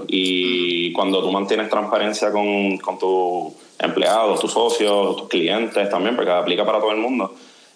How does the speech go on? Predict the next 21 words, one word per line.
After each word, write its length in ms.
eh, 720
ayuda, 540
ayuda 260
a 40
que 100
todo 220
el 60
mundo 200
esté 120
en 60
la 60
misma 220
página, 400
ayuda 180
a 60
que 60
todo 100
el 80
mundo, 260
pues, 260
sepa 720